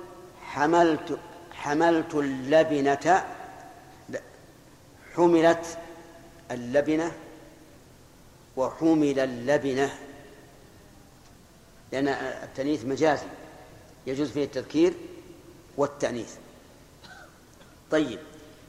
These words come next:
'كتبت الجملة'، ويجوز 'كتب الجملة'. الجموع جمع تكسير لمذكر، وجمع تكسير لمؤنث،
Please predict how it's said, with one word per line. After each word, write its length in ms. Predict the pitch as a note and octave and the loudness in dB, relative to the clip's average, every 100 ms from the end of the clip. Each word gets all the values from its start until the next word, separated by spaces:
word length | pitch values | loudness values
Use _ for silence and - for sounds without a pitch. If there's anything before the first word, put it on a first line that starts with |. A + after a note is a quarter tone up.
| - - | -20 -16
'كتبت 800 | - - F3+ F3 E3 D#3 D3+ D3 | -10 4 6 6 4 4 2 2
الجملة'، 680 | D3 C3+ E3+ F3+ D#3 A#2+ - - - - - - - - - - C3+ | -2 0 2 4 2 -2 -6 -12 -20 -20 -20 -20 -20 -20 -20 -12 -2
ويجوز 460 | C#3 C#3 D#3 E3+ - - - - - - - - - - - - - - - | 0 2 2 0 -2 -18 -20 -20 -20 -20 -20 -20 -20 -20 -20 -20 -20 -16 0
'كتب 320 | F3 D3+ C#3+ | 2 2 -2
الجملة'. 440 | B2 G#2+ F2+ - - - - - - - - - - - - - - - - - - - - - | -4 -8 -14 -18 -20 -20 -20 -20 -20 -20 -20 -14 -8 -6 -6 -6 -8 -12 -10 -8 -8 -12 -16 0
الجموع 540 | D3+ D3+ E3+ F#3 F#3 F#3 - - - - - - - - - - - - - - - - - - - - - | 2 4 6 6 6 4 -4 -14 -16 -18 -20 -20 -20 -20 -20 -20 -20 -20 -20 -20 -20 -20 -20 -20 -20 -20 -6
جمع 260 | D3+ D#3 | 2 2
تكسير 440 | D3+ C#3+ - D#3 D3 | 2 -4 -2 -2 0
لمذكر، 520 | C#3 B2+ C#3 - - - - - - - - - A#2 | -2 -2 -4 -6 -18 -20 -20 -20 -20 -20 -20 -20 -8
وجمع 280 | D#3 D3 | -2 0
تكسير 420 | C3+ C3+ - D3+ C#3 | 0 -2 -2 -2 0
لمؤنث، 640 | C3 C3 C3 G#2 F#2 | 0 0 -2 -6 -12